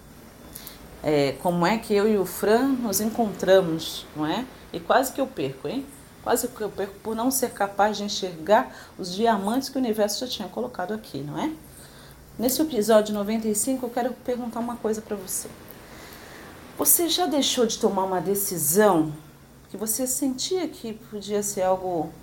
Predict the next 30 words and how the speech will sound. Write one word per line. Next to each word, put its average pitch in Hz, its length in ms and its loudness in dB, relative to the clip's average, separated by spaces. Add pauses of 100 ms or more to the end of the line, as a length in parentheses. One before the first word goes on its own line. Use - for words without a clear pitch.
(260)
sabe, 220 220 2
aqueles 165 240 -2
divisores 160 500 -2
de 156 120 2
água 147 240 6
da 139 80 -2
nossa 147 260 -4
vida? 156 340 -4 (720)
E 180 40 2
aí 202 100 8
depois, 220 420 6
lá 349 120 2
na 427 100 2
frente, 311 200 4
você - 80 -4
se - 120 0
arrependeu, 226 560 2
mas 262 180 2
você, 277 440 0 (120)
como 254 200 2
um 214 160 -2
bom, 214 440 2 (300)
<laughs> - 260 -18
como 247 200 6
uma 226 320 4 (500)
boa 226 200 8
pessoa 202 440 2 (180)
quântica 202 460 2
se 175 140 -4
abrindo, 175 520 0